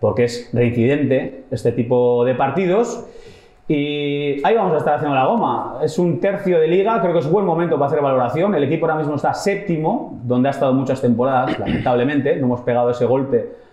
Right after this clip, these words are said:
para estar en Europa y vamos a ver lo que pasa. Tampoco hay que ser pesimistas, porque yo creo que el equipo, pues, eh, puede dar más.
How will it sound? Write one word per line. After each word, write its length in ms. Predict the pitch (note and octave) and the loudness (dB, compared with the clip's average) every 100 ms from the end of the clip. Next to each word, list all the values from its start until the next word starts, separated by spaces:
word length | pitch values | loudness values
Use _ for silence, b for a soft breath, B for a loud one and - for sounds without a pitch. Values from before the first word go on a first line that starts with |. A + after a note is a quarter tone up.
| B | B
para 160 | - A#2 | -2 0
estar 200 | A2 C3+ | 0 -2
en 80 | B2+ | 2
Europa 640 | B2 C#3+ F#3 - - - - | 2 2 2 0 -4 -10 -2
y 80 | A#2+ | 2
vamos 240 | D#3 E3 | 2 2
a 40 | |
ver 60 | C3+ | 0
lo 100 | A2+ | 0
que 80 | A2+ | 0
pasa. 540 | D#3 - G#2+ - - - | 0 0 -2 -4 -12 -4
Tampoco 260 | C3 D3 D3+ | 0 2 2
hay 60 | |
que 80 | C#3 | 0
ser 180 | C#3+ B2+ | 0 -2
pesimistas, 800 | B2 A#2 G#2+ - G2+ - - - _ - - - | 0 0 -2 -6 -14 -18 -20 -20 _ -20 -12 -2
porque 320 | A2+ A2+ A#2+ | 0 2 2
yo 140 | C3 | 2
creo 220 | C3+ C#3+ C3 | 2 0 2
que 100 | C3 | 0
el 60 | |
equipo, 760 | B2 C3+ C#3 E3+ - - - - _ - | 0 0 0 0 -2 -8 -16 -20 _ -8
pues, 220 | G#2 - | -6 -4
eh, 400 | G#2 G#2 G2+ G2 | -2 -2 -4 -2
puede 200 | C#3 C3+ | 0 2
dar 180 | B2 D3 | 0 0
más. 440 | A#3 A#3 - - | 0 -2 -6 -12